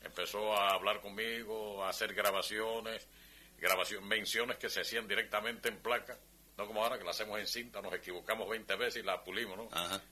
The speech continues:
Speaker 1: En aquello era duro y sin careta, había que hacerla, y si uno se equivocaba, echaba a perder la placa. Eran grabaciones directas.
Speaker 2: Esa era
Speaker 1: Ahí
Speaker 2: la
Speaker 1: comencé
Speaker 2: rudeza.
Speaker 1: yo mis pininos. De ahí pasé a la W de operador locutor. Teníamos,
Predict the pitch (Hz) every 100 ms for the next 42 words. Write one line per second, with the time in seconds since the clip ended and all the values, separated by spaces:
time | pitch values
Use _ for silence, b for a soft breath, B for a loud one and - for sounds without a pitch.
0 | - 82 82 113 110 123 123 107 - 113
1 | 143 143 117 113 98 92 95 - 69 78
2 | 113 - - 123 98 - 92 101 113 113
3 | 113 107 104 117 135 117 113 110 95 107
4 | 98 92 90 - - - - - - 76
5 | 98 95 95 82 95 95 82 78 - -
6 | - - - 78 85 90 101 - 98 98
7 | 107 120 123 120 113 - 98 95 73 85
8 | 117 123 113 123 123 110 120 120 117 127
9 | - - - - - - - - - -
10 | 107 107 - 104 107 139 160 151 - -
11 | - - 101 107 101 - 104 - - -
12 | - - - - - - - 71 90 110
13 | 117 117 110 104 85